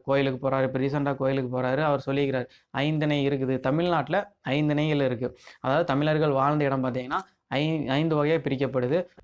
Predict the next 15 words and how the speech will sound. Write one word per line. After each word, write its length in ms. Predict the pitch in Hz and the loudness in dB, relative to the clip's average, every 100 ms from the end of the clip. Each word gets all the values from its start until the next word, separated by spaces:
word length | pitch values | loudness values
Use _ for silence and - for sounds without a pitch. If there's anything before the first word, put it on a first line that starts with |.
| _ | _
குறிஞ்சி, 460 | 160 175 180 135 123 - _ _ _ _ _ _ - | 0 2 2 0 -2 -4 _ _ _ _ _ _ -4
மலையும் 480 | 127 156 165 196 202 143 | 0 2 2 0 0 -2
மலை 260 | 131 151 156 | 0 0 0
சார்ந்த 400 | 160 147 151 160 | 0 0 2 2
இடமும், 420 | 131 131 127 117 - _ | 2 0 0 -4 -12 _
இவர்கள் 440 | 131 147 139 170 - | 0 0 0 -2 -2
முருகரை 400 | 135 143 160 160 | -2 2 2 4
வழிபட்டிருக்காங்க. 720 | 143 139 131 131 127 123 127 175 - | 2 2 0 -2 -2 -2 -2 -4 -6
அவர் 260 | - 143 143 | -4 0 0
ஹிந்து 280 | 147 185 196 | 0 -2 0
கடவுள் 280 | 170 156 151 | 0 2 2
இல்ல, 180 | 143 139 - - | 0 -2 -8 -6
தமிழ் 280 | 131 156 | -2 0
கடவுள்னே 460 | 156 151 139 143 135 | 0 0 0 0 -4
வச்சுப்போம். 400 | 139 131 131 | -4 -4 -4